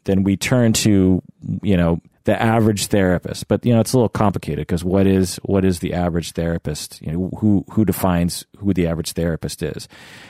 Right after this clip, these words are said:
particularly when it comes to using touch in therapy, because some people consider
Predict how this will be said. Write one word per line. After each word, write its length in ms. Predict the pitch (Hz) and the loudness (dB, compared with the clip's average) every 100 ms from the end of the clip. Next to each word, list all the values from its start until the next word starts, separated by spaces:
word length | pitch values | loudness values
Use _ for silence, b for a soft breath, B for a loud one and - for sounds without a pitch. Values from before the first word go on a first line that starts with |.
| B | B
particularly 440 | - 156 - 147 123 | -2 0 2 4 4
when 160 | 113 | 4
it 80 | 98 | 2
comes 260 | - 101 - | 2 2 2
to 100 | 98 | 2
using 240 | 95 90 | 2 0
touch 300 | - 92 - | 0 0 0
in 80 | 82 | -2
therapy, 380 | 123 120 92 92 | 2 2 2 2
because 360 | 92 107 95 - B B B B | 2 2 0 -2 B B B B
some 260 | - 143 | 0 2
people 280 | 135 117 110 | 4 2 2
consider 720 | 104 98 - 104 90 87 87 | 2 0 2 2 4 2 0